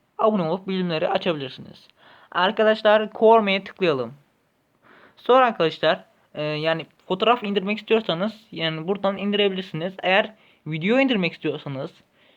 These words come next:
şu üstteki i butonundan veya alttaki açıklama linkinden, e, video nasıl indirilir ona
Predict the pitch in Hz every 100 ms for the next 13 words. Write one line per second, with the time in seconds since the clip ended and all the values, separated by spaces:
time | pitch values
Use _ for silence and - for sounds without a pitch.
0 | _ - - 247 202 208 - 214 208 156
1 | 170 226 240 196 180 185 156 139 127 151
2 | 190 - 143 147 143 185 202 202 226 220
3 | 233 247 - _ - 156 - - 185 196
4 | 247 226 208 185 165 143 139 165 196 _
5 | _ _ _ - 147 147 170 214 226 240
6 | 208 160 139 160 208 _ _ _ - 214
7 | 202 208